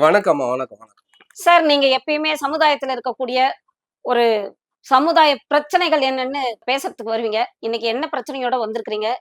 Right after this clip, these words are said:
Speaker 2: என்ன தலைப்பு சொல்லிருக்கிறீங்க, கொஞ்சம் சொல்லுங்க சார்.
Speaker 1: இன்றைய தமிழகம்
Speaker 2: ம்.
Speaker 1: போதையகமா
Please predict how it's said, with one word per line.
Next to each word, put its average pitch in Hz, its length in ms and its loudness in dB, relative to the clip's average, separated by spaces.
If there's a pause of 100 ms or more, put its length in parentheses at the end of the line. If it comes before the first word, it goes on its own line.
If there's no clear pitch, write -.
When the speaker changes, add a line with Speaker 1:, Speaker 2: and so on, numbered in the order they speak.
(120)
Speaker 2:
என்ன 247 220 -4
தலைப்பு 254 340 -4
சொல்லிருக்கிறீங்க, 208 500 -6 (220)
கொஞ்சம் 208 240 -10
சொல்லுங்க 208 380 -8
சார். 226 180 -8 (240)
Speaker 1:
இன்றைய 180 360 0 (120)
தமிழகம் 170 500 0 (380)
Speaker 2:
ம். - 80 -20 (640)
Speaker 1:
போதையகமா 143 720 2